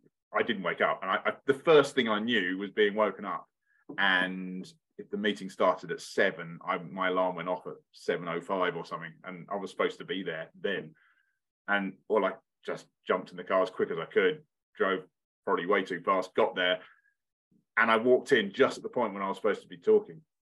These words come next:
uh, or just being introduced. And the only thing I could <laughs> do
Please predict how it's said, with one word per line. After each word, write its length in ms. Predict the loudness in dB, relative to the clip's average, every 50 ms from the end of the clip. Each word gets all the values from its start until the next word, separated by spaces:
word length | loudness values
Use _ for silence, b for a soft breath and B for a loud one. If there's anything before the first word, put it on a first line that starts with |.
| _ -6 -2
uh, 200 | 0 0 0 0
or 180 | 0 -2 -4 -6
just 240 | -8 -14 -14 _ -4
being 180 | -4 -4 -4
introduced. 460 | -6 -10 -8 -2 0 0 0 0 -4 _ _ _ _ _ -10
And 120 | -6 -6
the 100 | -2 2
only 320 | 2 2 2 4 2 0
thing 200 | 2 2 0 2
I 100 | 2 0
could 180 | 0 -2 -4 -2
<laughs> 260 | -2 -2 -2 -2 -2 -2
do 80 | -2